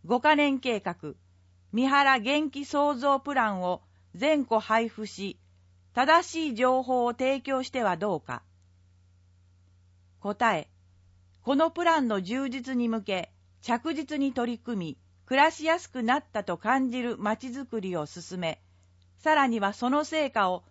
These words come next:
市民に知らせることにしっかり取り組む。問い、小さなチャレンジを一つ一つ達成することが重要だ。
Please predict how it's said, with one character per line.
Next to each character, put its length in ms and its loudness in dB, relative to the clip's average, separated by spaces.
市 240 -6
民 280 0
に 140 -4
知 120 -10
ら 160 2
せ 120 -4
る 140 -8
こ 140 -6
と 120 -2
に 200 -6
し 220 -6
っ 160 -12
か 160 6
り 120 -4
取 220 -4
り 60 -10
組 200 -6
む。 120 -10
問 180 0
い、 180 -8
小 280 2
さ 160 0
な 140 0
チ 100 -6
ャ 80 2
レ 140 2
ン 100 -2
ジ 140 -8
を 180 -4
一 320 0
つ 140 -8
一 280 -2
つ 260 -8
達 220 0
成 260 -2
す 140 -10
る 120 -6
こ 120 -2
と 120 0
が 140 -2
重 280 -2
要 240 0
だ。 200 -6